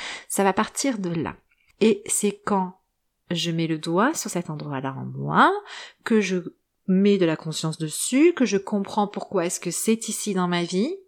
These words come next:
et que je décide de mettre de la lumière et de l'amour sur cet endroit en moi, que là, je vais engager une sorte de réparation profonde, je vais venir suturer mes plaies, je vais venir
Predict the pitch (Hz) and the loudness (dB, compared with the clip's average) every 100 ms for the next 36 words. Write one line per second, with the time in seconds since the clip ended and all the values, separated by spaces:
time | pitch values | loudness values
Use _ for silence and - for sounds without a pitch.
0 | _ - 190 180 151 151 147 160 151 - | _ -6 -6 -6 -6 -6 -8 -8 -8 -6
1 | - - 226 254 254 208 - 175 175 180 | -8 -4 2 4 4 2 -4 0 0 0
2 | - 175 160 165 - 165 156 156 165 247 | -4 -4 -4 -4 -6 -2 0 0 2 2
3 | 269 269 262 269 - 190 160 151 160 170 | 2 0 0 -4 -4 -4 -2 -2 -2 0
4 | 190 262 269 262 233 226 220 208 202 196 | 4 6 4 0 -4 -4 -4 -2 -2 -2
5 | 190 190 208 - - - - - - 302 | -2 -2 -2 -6 -16 -16 -16 -20 0 4
6 | 302 269 208 185 196 _ - 208 185 208 | 4 4 4 2 -2 _ -8 -6 -4 -2
7 | 233 240 - - 254 269 254 220 247 269 | -2 -2 -6 -2 0 2 0 2 0 0
8 | 240 - 220 220 - - 208 202 190 - | -2 -4 -4 -4 -8 -10 -8 -8 -10 -8
9 | 185 180 190 190 175 170 - 185 - - | -4 -2 -2 -4 -4 -6 -6 -6 -10 -14
10 | 180 - 160 202 240 - - - - - | -12 -12 -10 -10 -12 -16 -14 -14 -14 -6
11 | 214 220 214 196 190 - - - - - | -4 -4 -4 -4 -4 -6 -6 -6 -8 -10
12 | 220 190 180 175 - 156 151 165 226 - | -6 -4 -4 -8 -10 -12 -12 -12 -14 -16
13 | - - 220 220 214 208 202 214 | -18 -8 -2 -2 0 -2 -2 -4